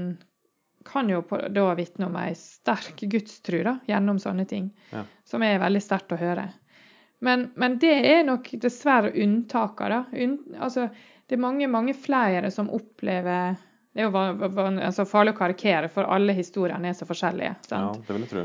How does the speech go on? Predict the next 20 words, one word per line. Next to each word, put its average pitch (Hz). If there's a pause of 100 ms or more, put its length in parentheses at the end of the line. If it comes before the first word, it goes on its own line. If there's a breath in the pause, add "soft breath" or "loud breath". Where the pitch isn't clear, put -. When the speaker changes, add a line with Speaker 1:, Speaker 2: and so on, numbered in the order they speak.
(180)
Speaker 1:
Men 233
at 233
det 240
er 233
mange 247
som 277
opplever 185
det 185
vanskelig 208
å 190
tro 214 (640)
på 196
en 185
kjærlig 196
Gud, 226
for 226
eksempel, 220 (240)
Speaker 2:
Mm. 190 (420)
Speaker 1:
som 214
kan 202